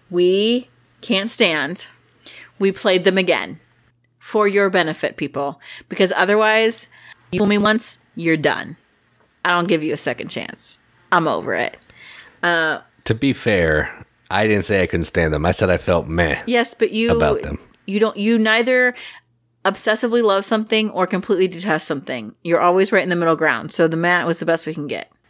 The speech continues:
Speaker 2: That's true. You're right.
Speaker 1: So I
Speaker 2: You're right.
Speaker 1: detested these games. I spoke strongly against them. There are actually still some games that I refuse to play again. I'm like, "I'm not doing it. I hate that game so much. It's not happening." But there were a few that I was willing to try again.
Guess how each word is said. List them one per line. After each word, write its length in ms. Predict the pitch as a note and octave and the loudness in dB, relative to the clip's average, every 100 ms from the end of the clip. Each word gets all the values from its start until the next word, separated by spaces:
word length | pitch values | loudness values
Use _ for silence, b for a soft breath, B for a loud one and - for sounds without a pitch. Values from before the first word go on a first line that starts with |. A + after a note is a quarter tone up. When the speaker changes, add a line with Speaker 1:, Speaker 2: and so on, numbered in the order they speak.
| _ | _
Speaker 2:
That's 420 | - F#2+ F2+ - - | -6 0 2 0 -6
true. 180 | D2 | -6
You're 280 | C#2+ E2+ D#2+ | -2 -2 -2
right. 140 | C#2 D2+ | -4 -2
Speaker 1:
So 180 | F#3 - F#3+ | -2 -2 -2
I 600 | A#3 C4 A#3 F3+ E3+ E3 | 0 2 0 0 0 -2
Speaker 2:
You're 20 | |
right. 80 | F3 | -6
Speaker 1:
detested 720 | E3 D#3+ D#3 D3+ - D3+ C#3 | -6 -2 0 -2 0 -2 -2
these 200 | C3+ E3+ | -6 -6
games. 320 | D#3 C#3 D3 - | -6 -6 -8 -4
I 180 | F#3+ C#4+ | -2 0
spoke 300 | - G#3 G#3+ | 0 0 0
strongly 380 | - E3+ D#3 C3+ | 0 0 0 -4
against 260 | C#3 D3 - | -6 -8 -10
them. 240 | G2 C#3+ B B B | -10 -12 B B B
There 200 | A#3 A#3+ | 0 2
are 60 | A3 | 2
actually 340 | G#3+ B3 B3 | 0 0 0
still 220 | A3 A3 G3+ | 2 2 2
some 180 | F#3+ | 0
games 240 | E3 D#3 D3 | -2 -2 -2
that 100 | D3+ | -2
I 60 | - | 0
refuse 440 | D3+ D3 D3+ C3 | -2 -2 -4 -4
to 80 | C#3 | -6
play 200 | C#3+ A#2+ | -6 -6
again. 260 | D#2+ C2+ - | -6 -10 -8
I'm 80 | D#3+ | -8
like, 140 | D#3 | -6
"I'm 80 | D#3+ | -4
not 160 | D#3+ D#3 | -4 -6
doing 200 | A#2+ F2 | -8 -10
it. 160 | E2+ - _ _ _ - | -14 -16 _ _ _ -6
I 80 | E3+ | -2
hate 200 | D#3+ F3 | 0 0
that 100 | F#3+ | 0
game 160 | F3+ | -2
so 160 | F#3 F#3+ | -2 -2
much. 220 | F3+ F3 | -2 -2
It's 180 | F3 - | -4 -2
not 140 | D#3 | -2
happening." 440 | F#3 - - - D#3+ B B B _ | -2 -6 -10 -12 -12 B B B _
But 160 | A3+ C4 | 0 2
there 120 | D#4+ | 0
were 200 | D#4 D#4 | 0 -2
a 60 | |
few 480 | D#4 C4 A#3 A3+ A3+ | -2 -4 0 0 0
that 40 | G3 F3 | 0 0
I 20 | |
was 200 | F#3+ G3 | 0 -2
willing 220 | F3 F3+ | -2 -2
to 60 | F#3+ | -6
try 220 | G3+ E3+ | -4 -2
again. 520 | E3+ D#3+ E2+ A#1+ - | -2 -4 -8 -12 -20